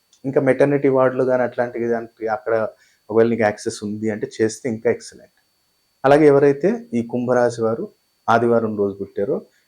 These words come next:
వీళ్ళు పర్టిక్యులర్ ఏం చేయాలంటే ప్రతి ఆదివారం రోజు యాపిల్స్ నీ బడ్జెట్ ప్రకారంగా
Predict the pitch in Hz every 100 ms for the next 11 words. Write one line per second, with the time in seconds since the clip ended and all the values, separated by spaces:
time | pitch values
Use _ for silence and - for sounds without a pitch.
0 | - 98 135 180 180 147 151 151 156 135
1 | 127 120 104 98 104 - 208 233 - _
2 | _ 117 113 - 196 190 - 110 139 165
3 | 165 160 156 143 120 113 107 135 233 -
4 | _ _ _ 113 131 - 160 151 131 120
5 | 110 110 131 - 120 113 104 104 104 -